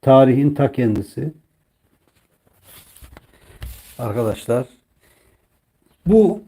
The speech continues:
gazete okumalarına, tarihi gazete okumalarına devam edeceğim. Ee, bin dokuz yüz otuz sekizden daha eski gazetelere de ulaştım. Hatta, e, mümkünse Osmanlı devrinde Osmanlıca ile çıkmış Tarsus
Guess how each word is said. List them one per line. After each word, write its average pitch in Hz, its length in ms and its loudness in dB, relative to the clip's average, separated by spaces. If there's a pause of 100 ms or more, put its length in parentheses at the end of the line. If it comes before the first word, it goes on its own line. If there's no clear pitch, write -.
gazete 185 500 4
okumalarına, 139 800 0
tarihi 151 380 2
gazete 139 360 -2
okumalarına 127 600 -2
devam 123 240 0
edeceğim. 104 480 -10 (220)
Ee, 107 400 -12
bin 151 160 2
dokuz 156 280 2
yüz 160 100 -10
otuz - 320 -6
sekizden 151 440 0
daha 147 260 0
eski - 260 -12
gazetelere 127 580 0
de 117 60 -2
ulaştım. 101 540 -10 (580)
Hatta, 190 520 0 (120)
e, 135 100 -2
mümkünse 170 680 0
Osmanlı 151 840 0 (100)
devrinde 120 800 0 (100)
Osmanlıca 135 840 -2
ile 117 280 -8
çıkmış 180 440 -6
Tarsus - 480 0